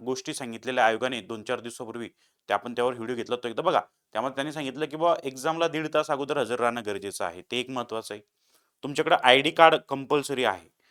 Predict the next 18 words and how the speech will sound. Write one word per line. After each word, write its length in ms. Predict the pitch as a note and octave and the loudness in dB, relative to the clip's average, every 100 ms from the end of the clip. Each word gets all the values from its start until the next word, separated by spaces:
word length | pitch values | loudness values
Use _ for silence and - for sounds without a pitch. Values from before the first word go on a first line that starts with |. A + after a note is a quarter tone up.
| _ _ | _ _
मग 80 | G#2 | -6
तो 60 | |
वोटर 380 | C#3 B2+ B2 C#3+ | -2 0 0 2
आयडी 180 | C3+ C3+ | 4 2
असू 220 | C3+ - | -2 -4
द्या, 140 | C3 C3 | -2 -2
ड्रायव्हिंग 400 | B2 A#2 B2+ B2+ | 2 0 0 -2
लायसन्स 300 | C3 C3+ C3 | -4 -4 -10
असू 140 | B2 | -6
द्या, 160 | B2 G#2 | -2 0
आधार 260 | A#2 B2 | 0 -2
कार्ड 200 | B2+ B2 | -2 -4
असू 140 | B2 A#2+ | -6 -6
द्या, 100 | B2 | -4
पॅन 220 | A#2+ G#2 | -2 -4
कार्ड 160 | G#2+ G2 | -8 -12
असू 140 | - | -14
द्या, 100 | - | -20